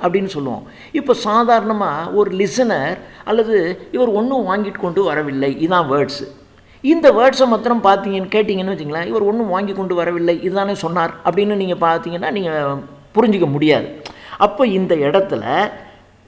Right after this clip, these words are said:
இத-, இந்த விஷயத்தை சொல்றதுக்கு நான் சில டெக்னிக்கெல்லாம் கையாளுறேன். இதை எல்லாத்தையும் நீங்க தெரிஞ்சுக்கணும். அப்போ நான் பயன்படுத்துற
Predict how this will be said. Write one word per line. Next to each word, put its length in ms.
இத-, 400
இந்த 260
விஷயத்தை 580
சொல்றதுக்கு 880
நான் 240
சில 220
டெக்னிக்கெல்லாம் 680
கையாளுறேன். 600
இதை 300
எல்லாத்தையும் 460
நீங்க 180
தெரிஞ்சுக்கணும். 600
அப்போ 300
நான் 360
பயன்படுத்துற 600